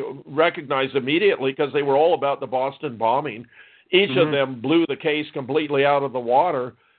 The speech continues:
Speaker 1: So when I recovered from the shock and began publishing again, I published an interview I did with Moret Saranova, who is the, uh, the, uh, aunt of the boys, who is also an attorney. And I have an interview with her, which you can,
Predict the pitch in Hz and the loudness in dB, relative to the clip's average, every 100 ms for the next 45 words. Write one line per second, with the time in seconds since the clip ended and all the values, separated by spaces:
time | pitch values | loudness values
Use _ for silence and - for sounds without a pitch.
0 | _ 165 156 165 160 151 147 180 180 190 | _ 2 4 4 2 0 -4 0 0 0
1 | 156 147 139 131 160 170 202 151 139 131 | -6 -8 -10 -6 2 2 2 -4 -10 -6
2 | 147 139 123 156 151 147 143 131 113 143 | -6 -4 -2 -2 -2 -4 -4 -6 0 2
3 | 180 147 120 143 147 143 135 131 151 165 | 2 0 2 0 0 -4 -4 -4 -2 -2
4 | 135 135 127 127 135 139 135 131 139 160 | 2 2 2 0 -2 -2 -2 2 4 2
5 | - - 143 156 180 147 165 180 127 117 | -2 -10 -2 0 0 0 0 0 -2 -4
6 | 127 _ _ _ - 156 151 - 143 135 | -4 _ _ _ 0 2 2 0 -4 -2
7 | 139 135 - 135 135 139 135 131 135 - | -2 -2 0 0 0 0 2 0 -2 0
8 | 131 135 165 170 220 180 - 160 156 143 | 2 2 2 2 2 -2 -6 -10 -4 -4
9 | 120 135 120 175 165 123 143 147 139 139 | -4 -8 0 2 2 -2 -8 -10 -6 0
10 | 151 165 160 135 - 139 127 123 185 208 | 0 0 -4 -4 -4 -4 -4 -6 2 4
11 | 220 139 117 139 _ _ _ _ - 151 | 4 -2 -6 -12 _ _ _ _ 0 2
12 | 151 151 160 170 160 151 147 165 202 156 | 4 2 2 2 0 0 -2 -2 -2 -2
13 | 156 151 135 131 175 214 135 123 147 139 | -2 -2 -2 2 2 4 2 -2 -6 -8
14 | 151 135 | -10 -10